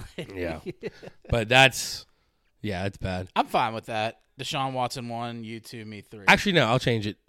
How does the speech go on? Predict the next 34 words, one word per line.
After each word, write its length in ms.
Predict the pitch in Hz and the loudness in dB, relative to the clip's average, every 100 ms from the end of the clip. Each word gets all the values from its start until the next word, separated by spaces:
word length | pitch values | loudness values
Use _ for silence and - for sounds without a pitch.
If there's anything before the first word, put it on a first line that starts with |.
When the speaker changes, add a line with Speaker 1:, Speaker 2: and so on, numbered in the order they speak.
| _ - | _ -12
Speaker 2:
I, 80 | - - - - | -12 -14 -12 -4
I'll 120 | 147 | 0
give 160 | 156 | 2
a 20 | 120 | 2
number 160 | 104 | 0
two 180 | 101 101 | -2 -4
out 160 | 95 98 | -4 -6
that's 180 | 98 107 | -10 -8
not 260 | 98 95 - _ - | -6 -8 -12 _ -10
Patriots 320 | 101 110 98 | -8 -8 -10
fans. 360 | 95 101 - - _ _ _ | -10 -12 -12 -20 _ _ _
Speaker 1:
Huh? 220 | 131 120 139 _ - | -12 -10 -10 _ -6
Speaker 2:
I'll 80 | 127 | -2
give 140 | 151 | -2
it 80 | 113 | -2
a 20 | |
number 180 | 107 101 | -2 -2
two 140 | 107 | -4
out 60 | 101 | -4
that's 160 | 92 | -6
not 120 | 92 - | -10 -10
Patriots 360 | 92 95 98 | -10 -12 -14
fans. 360 | 95 101 98 - _ _ _ _ _ _ _ _ _ _ _ _ - | -14 -14 -16 -20 _ _ _ _ _ _ _ _ _ _ _ _ -8
I'll 100 | 156 | -4
go 180 | 170 156 - | -2 -4 -2
back 180 | 170 | -2
to 120 | - 160 | -2 -4
the 100 | 156 | -4
Bengals. 440 | 226 - - - _ _ _ _ _ _ _ _ _ | -6 -10 -16 -20 _ _ _ _ _ _ _ _ _
Speaker 1:
Oh, 160 | 135 139 | -8 -6
back. 240 | 120 123 - _ | -4 -6 -8 _
Yeah. 420 | 185 185 165 151 139 123 | -2 0 2 0 -4 -6
It, 120 | 131 | -6
Speaker 2:
So, 360 | - 185 170 | 6 10 10